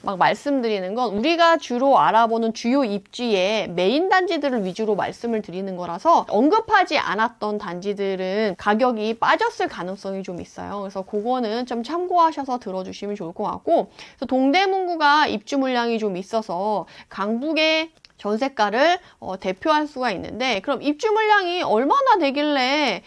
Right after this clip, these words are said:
그러나 요것도 한번 챙겨보도록 하겠습니다. 자, 강북의 입주장이 얼-, 어느 정도 되길래 그러나?라고 했을 때,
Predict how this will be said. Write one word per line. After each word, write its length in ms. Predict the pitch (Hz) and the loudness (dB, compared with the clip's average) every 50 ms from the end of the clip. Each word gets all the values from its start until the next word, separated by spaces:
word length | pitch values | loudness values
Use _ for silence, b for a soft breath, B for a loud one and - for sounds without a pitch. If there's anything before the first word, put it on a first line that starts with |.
| B B B _ _ | B B B _ _
그러나 640 | - 247 262 254 233 208 202 233 254 247 240 247 - - | -2 0 2 2 2 2 2 4 4 4 2 -2 -6 -10
요것도 320 | 190 185 196 202 208 - 226 | -8 -6 -6 -6 -6 -4 -4
한번 300 | 226 226 226 214 208 208 | -4 -2 -2 -4 -6 -6
챙겨보도록 920 | 208 294 302 302 294 285 285 262 254 - 190 180 180 180 180 180 180 - | -6 -4 -4 -2 -2 -2 -2 -4 -4 -6 -8 -8 -6 -8 -8 -8 -8 -8
하겠습니다. 640 | 277 262 262 277 277 - - - - - - - - - - _ _ - | -8 -8 -8 -8 -10 -12 -14 -14 -14 -16 -18 -20 -20 -20 -20 _ _ -12
자, 260 | 180 175 170 151 151 - | -8 -6 -4 -4 -6 -6
강북의 500 | - 208 214 240 277 285 392 415 466 466 392 | -4 -2 0 0 2 2 4 4 4 4 2
입주장이 520 | - - - 415 392 392 392 392 381 381 | 0 0 0 0 2 2 2 2 0 2
얼-, 480 | 370 277 233 233 240 269 311 339 339 294 | 4 4 6 6 4 4 2 0 -2 -2
어느 240 | - 247 277 294 381 | -2 0 2 2 2
정도 300 | - 453 480 480 494 480 | 2 2 2 2 2 2
되길래 380 | 453 427 392 381 359 349 330 320 | 2 2 2 2 2 2 2 0
그러나?라고 880 | - 277 262 254 247 226 208 226 262 285 269 233 202 196 208 214 226 269 | 0 0 0 0 2 2 4 6 6 6 6 6 4 4 2 2 2 0
했을 320 | 294 311 - - 226 208 | 0 -2 -2 -4 -6 -4
때, 320 | 214 - 285 285 214 B | 0 2 2 2 2 B